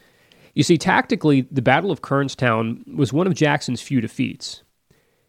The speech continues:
His army had, after all, been forced to give up the field. But in terms of overall strategy,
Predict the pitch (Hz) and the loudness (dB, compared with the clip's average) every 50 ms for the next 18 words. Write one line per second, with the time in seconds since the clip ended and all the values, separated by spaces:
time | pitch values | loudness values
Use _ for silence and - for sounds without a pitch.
0 | _ - 143 127 143 147 147 135 127 110 147 165 175 160 131 113 110 - - 120 | _ 2 4 6 6 4 4 2 0 0 0 2 2 2 2 2 0 0 -2 -2
1 | 110 110 110 110 117 - - - 135 127 135 131 123 117 - 156 156 180 - - | 0 0 0 0 0 -2 -4 -8 -4 0 0 0 0 0 0 0 0 0 0 0
2 | - 135 123 127 123 123 - - 117 - - - 180 160 117 - - - - _ | 0 0 2 2 2 2 2 0 -6 -8 -4 -2 0 0 0 -2 -4 -10 -20 _
3 | _ _ _ _ _ _ _ _ _ _ _ _ _ _ _ _ - 151 147 139 | _ _ _ _ _ _ _ _ _ _ _ _ _ _ _ _ 4 4 4 4
4 | 123 - - 196 214 226 - 165 135 131 - 143 151 135 143 147 143 135 127 120 | 2 2 0 2 2 2 2 0 0 2 4 2 2 4 4 4 4 4 4 2
5 | - - - - 175 175 175 180 180 175 123 110 113 - - - 113 - | 0 -4 -4 0 2 2 4 4 2 0 -2 -4 -6 -10 -10 -14 -20 -20